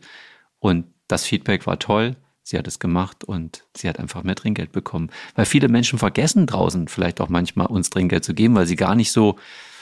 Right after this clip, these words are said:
ja, wie, wie jetzt beim Friseur oder, keine Ahnung, in der Gastro, ne? Da ist man das mehr gewohnt vielleicht. Und manche denken im Taxi, es wäre üblich, dass die wahrscheinlich schon weiß ich wie viel Geld verdienen. Und deshalb ist es schön, wenn ich dadurch die Menschen einfach, vielleicht einfach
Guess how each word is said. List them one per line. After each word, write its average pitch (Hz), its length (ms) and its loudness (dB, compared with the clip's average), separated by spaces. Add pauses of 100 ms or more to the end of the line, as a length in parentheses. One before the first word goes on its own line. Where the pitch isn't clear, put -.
(140)
ja, 104 400 2
wie, 101 180 -2
wie 98 60 0
jetzt 101 160 0
beim 110 160 2
Friseur 117 500 4
oder, 92 560 -4
keine 107 300 -4
Ahnung, 127 180 0
in 104 80 2
der 101 80 2
Gastro, 104 480 0
ne? 123 220 2 (340)
Da 104 100 -4
ist 104 140 -4
man 110 160 2
das 104 160 0
mehr 104 240 2
gewohnt 101 400 2
vielleicht. 87 420 -2 (220)
Und 101 100 -2
manche 95 220 2
denken 101 220 0
im 98 120 0
Taxi, - 280 -4
es 98 140 -2
wäre 95 120 4
üblich, 104 340 0
dass - 160 -2
die 95 180 -2
wahrscheinlich 98 340 0
schon 95 160 0
weiß 92 140 0
ich 117 120 -4
wie 98 80 2
viel - 160 -2
Geld 85 280 2 (300)
verdienen. 95 520 -2 (320)
Und 98 140 -2
deshalb 90 260 0
ist 92 120 0
es 92 60 0
schön, 98 300 4
wenn 90 140 4
ich - 160 -2
dadurch 90 480 0
die 101 100 -6
Menschen 90 340 -4
einfach, 87 280 0
vielleicht - 340 -2
einfach 113 300 0